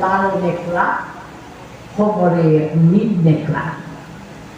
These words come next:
এক হাতে বালতি, আর এক হাতে একটা মহিষের শিং। এমন তো অবস্থায়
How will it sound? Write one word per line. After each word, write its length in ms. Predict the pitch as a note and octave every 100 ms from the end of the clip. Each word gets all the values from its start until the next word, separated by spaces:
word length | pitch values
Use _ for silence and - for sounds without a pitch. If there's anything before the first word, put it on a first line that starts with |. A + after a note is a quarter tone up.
| - - - - - - - - - - A3+
এক 320 | B3+ B3+ -
হাতে 380 | A3+ - A3 G3+
বালতি, 760 | F#3 F#3 F#3 F#3 D4 D#4 - - - - - - - - -
আর 200 | - -
এক 260 | G#3 -
হাতে 420 | F3+ F#3 E3 E3+ D3 - -
একটা 260 | D#3 -
মহিষের 760 | D#3 E3+ G#3 C4 A#3+ G#3+ F3+ - D#3+
শিং। 200 | E3 C#3+ - - - - - - - - - - - - - - -
এমন 440 | - E4 F#4+ - C#4+
তো 60 |
অবস্থায় 720 | A#3+ A#3 G#3+ - G#3 G3 -